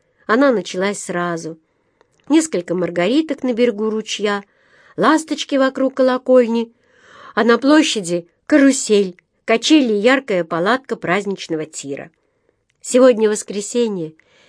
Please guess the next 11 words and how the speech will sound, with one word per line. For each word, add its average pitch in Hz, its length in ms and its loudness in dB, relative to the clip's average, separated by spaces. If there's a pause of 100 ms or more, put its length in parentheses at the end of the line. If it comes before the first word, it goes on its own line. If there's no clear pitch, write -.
(140)
и 170 60 -8
с - 100 -10
утра 202 280 0
ветер 220 400 2
играет 196 420 -4
с - 80 -10
разноцветными 202 800 -2
флажками 165 720 -6 (320)
над 160 280 -4
ярмарочными 214 800 -2
балаганами. 147 840 -6